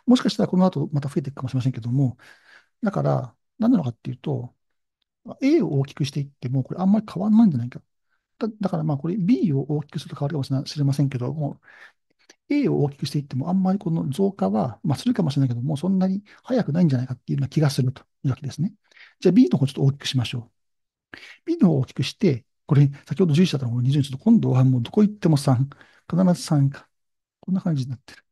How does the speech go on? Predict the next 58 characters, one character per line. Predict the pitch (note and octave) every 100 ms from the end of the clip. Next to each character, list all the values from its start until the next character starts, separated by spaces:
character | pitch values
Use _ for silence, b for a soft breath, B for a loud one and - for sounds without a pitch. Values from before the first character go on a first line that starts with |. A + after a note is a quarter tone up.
| _ -
ま | D3+
あ、 |
こ |
こ | -
ま | D#3+
で |
は | A#2
で | A#2
す | -
ね、 | _ _ _ _ -
観 | C#3+
察 | C#3 C3
し |
て | -
い | B2
る |
限 | C3 A2+
り | C3+
で |
は。 | C3
っ | - b b b b _
て | B3+
い |
う |
感 | C4 B3
じ | A3+
で、 | G#3+ A#3 C3+ - _ _ _ _ _ _ _ _ _ _ _ _ _ _ _ _ _ - B B
A | - F4
を | G#3
ど | B2+
ん | D#3+
だ | D3
け | F3+
大 |
き | E3+
く | -
し | C3
て | B2+
も |
あ | -
ん |
ま、 | - -
あ |
ん | G3+
ま | B3
り | -
変 | G#3
わ |
ら | B3+
な | F4+
い |
ん |
じ | G3
ゃ | A#2
な |
い | A#2
か | -
と | -